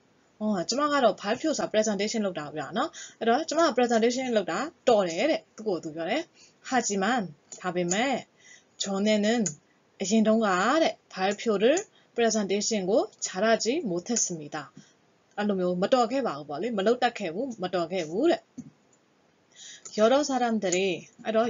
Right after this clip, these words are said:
여러 사람 ဆိုတာကျတော့ လူအများကိုပြောတာနော်။ 여러 사람들이 လူအများကတဲ့ 저를 ကျမကိုတဲ့ 보고 있어서 ကြည့်နေတဲ့အတွက်ကြောင့်တဲ့ 너무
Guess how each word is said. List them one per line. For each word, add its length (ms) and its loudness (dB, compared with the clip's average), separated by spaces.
여러 160 6
사람 300 0
ဆိုတာကျတော့ 540 -4
လူအများကိုပြောတာနော်။ 1300 -2
여러 240 4
사람들이 640 -2
လူအများကတဲ့ 960 -2
저를 560 2
ကျမကိုတဲ့ 840 0
보고 340 4
있어서 600 -2
ကြည့်နေတဲ့အတွက်ကြောင့်တဲ့ 1160 -2
너무 760 2